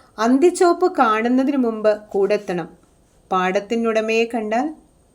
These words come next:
ഒരു കിളി. നമുക്ക് വട്ടമിട്ട് അയാൾക്ക് ചുറ്റും പറന്ന് ആ സ്വർണ്ണ കിരീടം കൊത്തിയെടുത്ത് പൊങ്ങി പറക്കാം. കിളികൾ, എല്ലാവരും കൂടി ഓരോ കൊത്ത്. അയാൾ രക്തം വാർന്ന് വെയിലത്ത് വാടി വീഴും,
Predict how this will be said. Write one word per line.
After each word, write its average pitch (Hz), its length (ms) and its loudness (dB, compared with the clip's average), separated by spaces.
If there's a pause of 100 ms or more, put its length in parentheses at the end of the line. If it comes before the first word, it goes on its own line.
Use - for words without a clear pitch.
(460)
ഒരു 254 160 4
കിളി. 208 440 -2 (340)
നമുക്ക് 330 320 2
വട്ടമിട്ട് 233 880 0 (300)
അയാൾക്ക് 247 500 0
ചുറ്റും 277 340 -2
പറന്ന് 196 600 -4 (180)
ആ 262 140 2
സ്വർണ്ണ 233 420 0
കിരീടം 214 500 0
കൊത്തിയെടുത്ത് 196 680 -2
പൊങ്ങി 196 480 -4
പറക്കാം. 156 480 -8 (1500)
കിളികൾ, 208 340 4 (480)
എല്ലാവരും 202 580 4
കൂടി 285 320 4
ഓരോ 220 300 4
കൊത്ത്. 190 380 -4 (480)
അയാൾ 190 140 -2
രക്തം 196 500 -2
വാർന്ന് 202 400 0
വെയിലത്ത് 190 560 -2
വാടി 190 380 -2
വീഴും, 175 360 -2